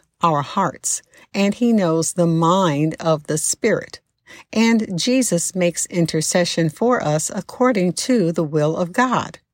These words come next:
So, God always hears the Son interceding for us, and He always hears the Spirit interceding in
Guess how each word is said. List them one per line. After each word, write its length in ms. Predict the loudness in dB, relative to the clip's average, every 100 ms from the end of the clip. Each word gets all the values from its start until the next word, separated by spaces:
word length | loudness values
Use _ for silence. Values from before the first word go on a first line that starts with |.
| _ _ _ -20 -10
So, 500 | -2 2 2 0 -4 _ _ -2
God 340 | 0 2 0 0
always 640 | 2 2 2 2 0 -4
hears 600 | -8 -4 0 2 0 -2 -8 -2
the 120 | 0
Son 600 | 0 0 2 2 0 -4 -4
interceding 960 | -4 -4 -4 -6 -4 -2 -2 -2 -4 -6
for 420 | -2 0 2 0
us, 440 | -4 -4 -4 -6 -10 -20 -20 -2
and 240 | 2 2
He 240 | 2 -2 0
always 640 | 0 2 2 2 0 0 -4
hears 720 | -8 -4 0 2 2 0 -4 -8 -18 -2
the 120 | -2
Spirit 720 | 0 -2 0 2 2 0 -8 _ _ -2
interceding 1040 | 0 0 -2 -4 -2 -2 -2 0 0 0 -6 _
in 380 | 0 2 2 0